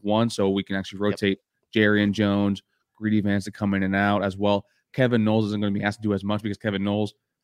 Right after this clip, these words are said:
Speaker 1: I have high hopes for him, but he was our worst graded out defender last week. And then Johnny Wilson apparently,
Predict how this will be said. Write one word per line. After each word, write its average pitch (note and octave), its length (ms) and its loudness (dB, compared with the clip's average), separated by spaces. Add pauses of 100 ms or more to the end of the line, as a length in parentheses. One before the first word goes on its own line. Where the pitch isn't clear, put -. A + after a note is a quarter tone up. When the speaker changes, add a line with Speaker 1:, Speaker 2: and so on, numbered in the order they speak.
(220)
Speaker 1:
I G2+ 100 -2
have G2+ 220 2
high G#2+ 140 2
hopes B2 240 0
for C#3 160 -2
him, C3 100 0
but A2 100 2
he G#2+ 100 2
was G2 320 0
our G2+ 160 -2
worst G2+ 400 -4
graded G2 260 -2
out F#2 160 -4
defender G2 640 -4
last - 360 -12
week. D2 200 -12 (500)
And G#2 240 0
then G2+ 320 0 (340)
Johnny G#2+ 220 2
Wilson A2 360 2
apparently, G#2 600 0